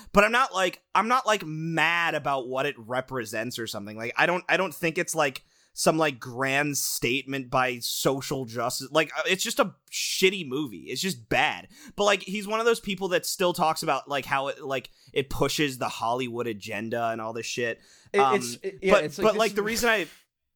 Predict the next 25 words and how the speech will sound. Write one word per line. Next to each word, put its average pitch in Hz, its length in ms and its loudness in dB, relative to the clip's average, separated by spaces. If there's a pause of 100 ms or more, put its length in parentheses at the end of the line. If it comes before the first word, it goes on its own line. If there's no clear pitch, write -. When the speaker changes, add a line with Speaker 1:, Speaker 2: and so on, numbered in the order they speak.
(120)
Speaker 1:
yeah, 170 260 2
the 180 120 2
reason 240 200 2
I 226 80 6
bring 190 200 0
him 160 100 2
up 175 180 4
is 143 140 -6
that, 131 280 0
is 135 120 -8
that 131 200 -2
he 165 380 -6
found 151 240 4
out 139 140 0
he 139 80 -6
was 131 160 -10
gay 131 300 0
from 123 200 -6
three 123 220 -4
hundred 117 540 -4 (100)
and 135 160 0
he 135 340 -4
hates 151 300 -2
Zack 127 260 0
Snyder. 113 500 -6